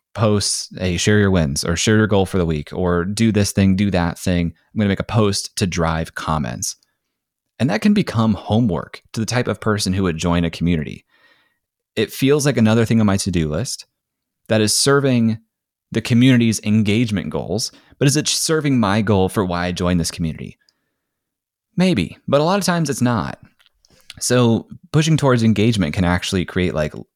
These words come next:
low-level underlying stress and extra work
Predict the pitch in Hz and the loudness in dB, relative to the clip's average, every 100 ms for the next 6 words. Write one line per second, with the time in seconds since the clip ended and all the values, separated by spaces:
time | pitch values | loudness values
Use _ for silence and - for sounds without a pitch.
0 | _ 90 82 85 101 95 92 92 85 92 | _ -6 -2 2 2 4 2 0 0 2
1 | 92 87 80 80 - 82 87 - 107 - | 2 2 -2 -4 -2 0 0 -2 -4 -6
2 | - _ _ _ - 90 82 76 - _ | -10 _ _ _ -8 -4 -4 -6 -10 _
3 | _ - - - 82 78 139 82 85 - | _ -8 -6 -4 -4 -2 0 0 -2 -6